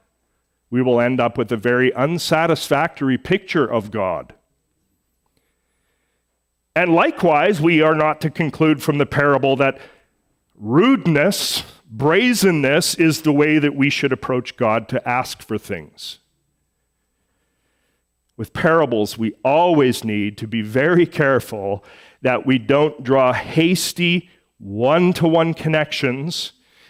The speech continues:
between us and a character or between a character and God. Sometimes those connections might work, but other times we're on very shaky ground. So then, what's going on here?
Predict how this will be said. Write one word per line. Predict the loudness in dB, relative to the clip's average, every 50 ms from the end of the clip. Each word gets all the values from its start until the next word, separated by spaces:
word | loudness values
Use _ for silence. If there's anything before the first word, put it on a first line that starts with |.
| _ -4
between | -4 -4 -2 0 0 0 0 0 -2 -2
us | 0 0 0 0 -2 -4 -6 -4
and | -2 -2 -2 -2
a |
character | -2 -4 -2 0 0 2 0 0 0 0 0 0
or | 2 0 -2 0
between | -2 -4 -4 -2 -2 -2 -2
a | -2
character | -6 -6 -4 0 0 0 0 0 -2 -2 -2
and | -2 -2 -4 -4 -4 -6 -8 _ _ _ _ _ _ _ -10 -2
God. | 0 2 2 2 2 0 -2 -6 -20 _ _
Sometimes | -12 -10 -4 0 2 2 2 2 0 0 0 0 2 2 2 0 0
those | 2 2 2 2
connections | 0 -2 -2 0 0 -2 -2 -4 -6 -6 -6 -4 -4
might | -2 0 0 -2 -2 -4
work, | -4 -2 0 0 -2 -2 -6 -20 -20 -20 -18 _ -2
but | 0 2
other | 2 4 4 2 0
times | 0 0 0 0 0 0 -2 -2 0
we're | 2 2 2
on | 2 2 2
very | 0 0 0 0 -2
shaky | -2 -2 -4 -4 -4 -4 -8 -8
ground. | -6 -4 -4 -4 -4 -6 -10 -14 -18 _ -20 _ _ _ _ _ _ _ _ _ _ _ _ _ _ _ _ _ _ _ _ _ _ _ _ _ _ _ _ _ _ _ _ _ _
So | -12 -4 0 2 2 4
then, | 2 2 0 0 -2 -4 -6 -12 _ _ _ _ _ _ _ _ _ _ _ _ _ _ _ _ _ _ _
what's | -18 -10 -4 -2 -2 -2 -2 -4 -2
going | 0 2 2 2 2 2
on | 2 2 2 0
here? | -2 -4 -6 -8 -10 -16